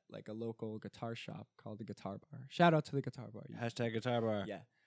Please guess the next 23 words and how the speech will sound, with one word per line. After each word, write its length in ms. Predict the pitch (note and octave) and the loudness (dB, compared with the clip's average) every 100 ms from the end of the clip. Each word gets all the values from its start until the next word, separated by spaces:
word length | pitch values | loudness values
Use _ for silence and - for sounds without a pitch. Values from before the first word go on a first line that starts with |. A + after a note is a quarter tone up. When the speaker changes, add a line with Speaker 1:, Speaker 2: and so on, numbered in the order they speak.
| _ _ | _ _
Speaker 2:
Where 120 | E3 F3 | 4 8
Speaker 1:
And 120 | E3+ | 10
they, 60 | C3 | 10
Speaker 2:
is 120 | B2 | 8
it? 200 | G2 - | 2 4
Speaker 1:
they, 180 | E3+ - - | 2 2 -4
what? 280 | C3+ - - | 0 0 0
Speaker 2:
Where? 340 | C3 C3 G#2+ G2 | -2 0 -2 6
Speaker 1:
It's 180 | D#3 G#3 | 6 8
in 80 | G3 | 12
Hoboken, 540 | F#3 D#3 C3 - G2 C3 | 12 10 4 0 -10 2
New 80 | A#2+ | 4
Speaker 2:
Hoboken. 220 | C#3 C3+ | 8 8
Speaker 1:
Jersey. 120 | C3 B2 | 6 2
It's 140 | A#2+ | 4
Speaker 2:
Oh, 60 | B2+ | 2
Speaker 1:
on, 60 | C3+ | 2
Speaker 2:
for 60 | |
Speaker 1:
like, 120 | B2+ | 2
Speaker 2:
Hoboken. 460 | C#3 C3+ C#3+ C#3 B2 | 2 6 4 4 0
Speaker 1:
Second 560 | - D3 C#3+ D3 C#3 C3+ | 2 2 2 -2 -2 -2
and 360 | B2 B2 A#2 | -2 -2 -4
something. 420 | G2+ A2+ A2 - | -4 -6 -6 -10